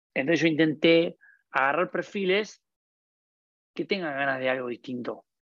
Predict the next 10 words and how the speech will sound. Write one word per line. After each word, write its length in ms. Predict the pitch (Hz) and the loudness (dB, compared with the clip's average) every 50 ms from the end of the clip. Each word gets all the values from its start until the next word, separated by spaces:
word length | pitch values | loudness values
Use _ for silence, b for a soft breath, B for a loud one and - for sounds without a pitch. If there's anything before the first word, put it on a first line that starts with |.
| _ _ _ _ _ _ _ _ _ _ _ - | _ _ _ _ _ _ _ _ _ _ _ -2
Eh, 800 | - 131 123 123 123 123 123 120 120 117 117 120 - 214 - _ _ _ _ _ - | 0 2 4 4 4 4 4 4 4 2 0 -2 -4 -6 -8 _ _ _ _ _ -4
entonces 400 | - - 175 180 156 - - - _ | 2 6 6 6 6 4 0 -4 _
eso 220 | - 185 160 180 | 2 4 6 6
capaz 220 | 127 151 139 147 139 | 6 4 4 0 0
fue 160 | - - 135 | 0 0 0
mi, 420 | 131 135 127 127 123 120 120 127 127 _ _ _ _ _ _ _ _ _ _ _ _ _ - - - - | 2 2 0 0 -2 -4 -6 -8 -12 _ _ _ _ _ _ _ _ _ _ _ _ _ -16 -14 -10 -8
mi 260 | - - 131 131 131 | -8 -4 -2 2 4
variable 480 | 127 120 123 131 135 139 139 143 139 | 4 6 6 8 8 8 8 8 8
a 100 | 127 123 | 8 6
nivel 520 | 120 120 117 120 123 127 127 123 117 110 | 4 0 0 2 2 2 2 0 -2 -6